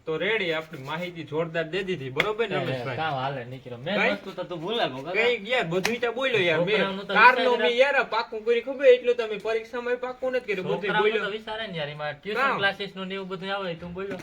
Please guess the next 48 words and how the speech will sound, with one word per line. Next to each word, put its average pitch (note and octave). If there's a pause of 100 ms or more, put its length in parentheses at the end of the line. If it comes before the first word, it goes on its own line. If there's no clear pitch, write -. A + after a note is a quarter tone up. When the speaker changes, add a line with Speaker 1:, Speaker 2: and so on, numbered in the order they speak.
Speaker 1:
ઓહો G3
યાર, A3
ઈ F#3+
તો F#3+
Speaker 2:
આપણે G3+
Speaker 1:
ભૂલાઈ A3+
Speaker 2:
નજીકની G3+
Speaker 1:
ગયું. -
Speaker 2:
શાળા F#3+
અને F#3
ટ્યુશન F#3+
ક્લાસીસ F#3+
ને E3+
ઈ F#3
બધું F#3
આપણે F3+ (460)
ગોતવા F#3+
ને F3+
એવું E3+
કંઈ E3
જરૂર F3
Speaker 1:
હા. -
Speaker 2:
નથી. E3+
આ F3
બ-, F3+
એપ્લિકેશન F#3 (120)
totally G3
વસ્તુ E3
આવે D3
છે. -
Speaker 1:
Totally A#3
વસ્તુ. A#3
Speaker 2:
તમે G3+
ખાલી G3
લોકેશન G#3
મારો A3+
ને G#3+
એટલે F#3
આહે G#3
પાહે F#3+
ને F3
Speaker 1:
બસ. E3+
Speaker 2:
બધા D#3
ટ્યુશન F#3+
ક્લાસીસ E3+
આવે C#3+
છે G#2+
એમાં. G#2+